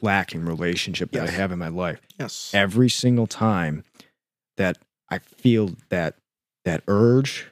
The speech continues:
Speaker 1: like,
Speaker 2: Mm-hmm.
Speaker 1: just hitting me from whatever, I have to take a step back and realize, "Is this really what I need? Is this really what I want?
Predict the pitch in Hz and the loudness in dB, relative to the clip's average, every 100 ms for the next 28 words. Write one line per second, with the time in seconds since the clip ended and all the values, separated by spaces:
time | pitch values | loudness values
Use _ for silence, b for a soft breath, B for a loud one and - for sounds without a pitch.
0 | _ - 139 127 113 _ - 87 - 117 | _ -8 -4 -2 -4 _ -8 -6 2 2
1 | 92 90 87 - 87 85 85 90 92 113 | 4 0 -2 -4 -4 -2 0 0 2 2
2 | 107 b b _ - - 92 - 92 87 | 2 b b _ -10 -4 -4 -4 -4 -6
3 | 95 - 95 - 95 87 80 78 85 85 | -4 -4 -4 -2 -4 -4 -6 -6 -6 -6
4 | - - - - 95 - 110 113 123 113 | -10 -14 -14 -8 -6 0 4 4 4 0
5 | - - 107 82 - - 127 85 98 123 | -6 -10 -6 -6 -6 -8 -6 -2 0 0
6 | 131 - - - 87 82 82 85 87 - | -2 -6 -8 -6 -4 -4 -4 -4 -6 -4
7 | 90 90 101 120 | -6 -4 0 0